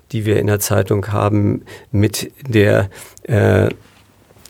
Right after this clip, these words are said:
mit unserer Weihnachtsspendenaktion, wo wir seit vielen Jahren, äh, Unterstützung, Gelder sammeln für Projekte, die es dringend nötig haben, von Notunterkünften,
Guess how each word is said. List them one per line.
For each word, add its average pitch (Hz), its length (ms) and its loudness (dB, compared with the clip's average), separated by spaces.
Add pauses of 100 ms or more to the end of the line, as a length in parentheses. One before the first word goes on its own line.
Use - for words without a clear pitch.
mit 107 160 -4
unserer 104 320 2
Weihnachtsspendenaktion, 107 1400 0
wo 101 120 0
wir 104 100 2
seit 107 200 -4
vielen 127 440 0
Jahren, 104 520 2 (340)
äh, 107 420 0 (280)
Unterstützung, 113 920 -2 (600)
Gelder 104 400 2
sammeln 107 640 2
für 117 360 0
Projekte, 107 640 0
die 101 180 -4
es 95 160 -2
dringend 107 460 2
nötig 104 460 0
haben, 101 340 0
von 104 340 0
Notunterkünften, 104 1200 -2